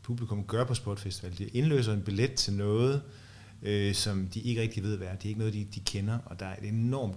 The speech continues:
udvalg af, af unge, talentfulde artister, som ikke er brudt igennem endnu, som man går ind og hører. Det er ikke sikkert, at de får deres gennembrud der, men jeg synes, der er mange, der,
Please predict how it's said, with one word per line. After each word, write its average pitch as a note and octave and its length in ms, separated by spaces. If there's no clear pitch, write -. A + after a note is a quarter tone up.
udvalg G#2 340
af, F2+ 300
af F2+ 220
unge, A#2 340
talentfulde G#2+ 560
artister, - 400
som G2 200
ikke B2+ 200
er - 40
brudt G2+ 160
igennem F#2+ 260
endnu, F2 180
som - 160
man G#2 120
går G#2+ 120
ind G#2 80
og F#2+ 60
hører. F#2 240
Det - 60
er - 0
ikke A2 120
sikkert, C#3+ 140
at G#2+ 80
de - 40
får A#2+ 140
deres F#2+ 180
gennembrud A#2+ 360
der, G2+ 120
men G2 140
jeg F#2 80
synes, G2 160
der G2+ 80
er F2+ 40
mange, A#2 320
der, G2+ 100